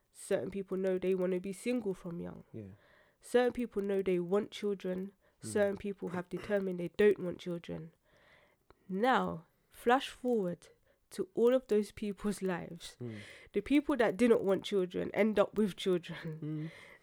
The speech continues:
Speaker 1: The people that want children, for some, whatever reason, they're not in that position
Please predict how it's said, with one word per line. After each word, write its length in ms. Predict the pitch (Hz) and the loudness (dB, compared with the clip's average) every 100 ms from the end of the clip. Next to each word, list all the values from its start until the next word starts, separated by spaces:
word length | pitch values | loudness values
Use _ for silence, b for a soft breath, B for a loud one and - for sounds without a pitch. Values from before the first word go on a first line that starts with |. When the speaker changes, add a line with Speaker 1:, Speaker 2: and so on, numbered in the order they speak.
| - | -2
Speaker 1:
The 100 | 208 | 0
people 340 | 240 240 240 | 2 2 4
that 160 | 220 190 | 2 4
want 220 | 196 214 | 2 2
children, 640 | - 202 180 185 175 165 170 _ _ _ _ - 131 - | 0 0 0 0 -4 -4 -10 _ _ _ _ -20 -20 -14
for 120 | 202 | -8
some, 300 | 190 226 233 208 175 | 2 2 2 -4 -8
whatever 500 | 185 220 247 302 294 | 2 4 6 4 2
reason, 560 | 247 214 196 190 196 - _ _ _ _ _ _ - | 0 -2 -2 -2 -4 -10 _ _ _ _ _ _ -8
they're 260 | 190 190 185 | 2 4 4
not 360 | 196 214 - | 4 4 4
in 200 | 202 202 | 2 2
that 160 | 196 - | -2 -4
position 520 | 196 196 - 190 | -2 -2 0 -2